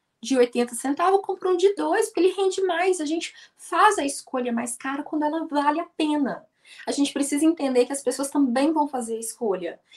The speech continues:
Elas vão te pagar se valer a pena. Claro que se você cobra um preço, é, justo, mas o seu trabalho não é equivalente,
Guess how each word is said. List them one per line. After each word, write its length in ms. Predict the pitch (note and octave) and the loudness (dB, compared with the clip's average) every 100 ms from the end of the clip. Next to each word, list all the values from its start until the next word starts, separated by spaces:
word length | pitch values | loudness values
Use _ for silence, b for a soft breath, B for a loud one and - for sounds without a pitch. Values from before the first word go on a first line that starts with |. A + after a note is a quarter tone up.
| b | b
Elas 260 | A3+ C#4 B3 | 2 2 2
vão 200 | C#4 F4+ | 2 2
te 140 | G4+ | 0
pagar 380 | - A#3 A3 A3+ | -2 -2 -2 -4
se 220 | - - | -2 0
valer 420 | D#4 D#4 D4 A#3 B3 | 2 2 2 2 0
a 60 | |
pena. 340 | - E4+ C#4+ A3 | -2 0 2 0
Claro 340 | - A3 C4+ | -2 -2 -2
que 320 | - A3 F3 b b b | 0 0 0 b b b
se 160 | - - | -10 -4
você 420 | A3+ B3 - A3 | 0 0 2 -2
cobra 460 | A3 A3 G3+ G#3+ A3 | 0 0 0 0 -2
um 120 | A#3 | -2
preço, 520 | A3 G#3+ A3+ B3+ A#3 - | 0 -2 -2 -4 -6 -8
é, 220 | G#3 G#3+ | -6 -4
justo, 480 | A3 A#3+ A3+ F#3+ - B B - | -2 -2 -2 -4 -10 B B -2
mas 180 | G#3+ A3+ | 0 0
o 40 | |
seu 300 | A3+ - B3+ | -2 0 0
trabalho 680 | D#4+ C#4 A3+ G3 F#3 F3+ F3+ - _ _ - | 2 0 2 4 4 0 -8 -14 _ _ -2
não 300 | A3+ A#3 A3+ | 2 4 2
é 100 | G#3+ | -2
equivalente, 1160 | A3 A#3+ G#3 F#3 F#3 A3 D#4+ F#4 - - F#3 | -4 -6 -2 0 2 2 2 0 -2 -2 -4